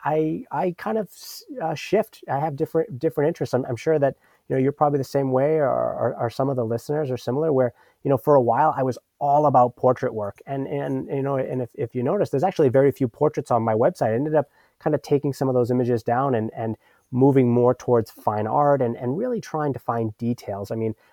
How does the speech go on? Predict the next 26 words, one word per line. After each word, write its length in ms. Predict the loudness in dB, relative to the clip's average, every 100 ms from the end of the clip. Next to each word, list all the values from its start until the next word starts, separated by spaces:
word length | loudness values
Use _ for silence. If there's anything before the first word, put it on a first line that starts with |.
| _
I 60 | -4
really 380 | -2 0 2 2
love 520 | 2 2 2 0 -6 _ _ _ 2
going 260 | 4 4
to 120 | 2
a 40 | -2
scene. 460 | -2 -4 0 0
And, 140 | 0 0
you 80 | 0
know, 60 |
I 40 | 0
was 100 | -2
actually 280 | -2 -2 -2
just 200 | -4 -6 _ _ _ -8
earlier, 460 | 0 2 4 4 2 -2
uh, 160 | -4
today 260 | -4 -6 -6
before 500 | -6 -6 -2 0 0
our, 260 | 0 0 0
our 180 | -4 -4
wonderful 360 | -2 -4 -4 -2
conversation, 560 | -2 -2 -4 -6 -4
Mark, 220 | -4 -2
I 40 | 0
was 120 | 0
actually 260 | 0 0